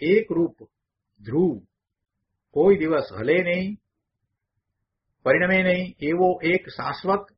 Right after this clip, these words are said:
એને સકળ વ્યક્ત અહીં કયો છે. જ્ઞાનમાં પ્રત્યક્ષ વ્યક્ત છે ને, તેથી અહીં સકળ વ્યક્ત કયો છે. અને ઓગણપચાસમી ગાથામાં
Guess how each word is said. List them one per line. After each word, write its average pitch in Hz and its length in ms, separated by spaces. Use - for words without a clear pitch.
એને 170 300
સકળ 220 520
વ્યક્ત 202 300
અહીં 151 220
કયો 120 280
છે. - 180
જ્ઞાનમાં 160 520
પ્રત્યક્ષ - 560
વ્યક્ત - 340
છે 208 180
ને, 233 140
તેથી 156 400
અહીં 147 300
સકળ 165 400
વ્યક્ત 120 300
કયો 98 240
છે. - 160
અને 131 120
ઓગણપચાસમી 151 640
ગાથામાં 131 520